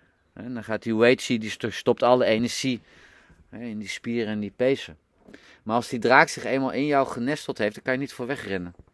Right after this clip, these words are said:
Want als jij wegrent, die draak, die rent met jou mee. Dus dan is het heel belangrijk hoe we dus met die draak omgaan.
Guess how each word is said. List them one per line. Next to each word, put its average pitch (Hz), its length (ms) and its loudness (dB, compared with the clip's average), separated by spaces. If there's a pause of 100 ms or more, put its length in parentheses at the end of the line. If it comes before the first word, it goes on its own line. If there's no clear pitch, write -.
(100)
Want 95 140 -12
als 107 100 -8
jij 120 200 2
wegrent, 117 600 -2
die 104 120 -6
draak, 113 440 0 (360)
die 95 220 -6
rent 117 200 0
met 113 220 -4
jou 98 140 -4
mee. 104 280 -4 (2000)
Dus 107 120 -10
dan 151 120 0
is 151 120 -4
het 156 80 4
heel 160 220 6
belangrijk 147 680 6 (100)
hoe 117 500 6
we 151 360 10 (160)
dus 120 280 -4
met 127 220 -2
die 120 300 0 (1700)
draak 123 500 2
omgaan. 92 520 -6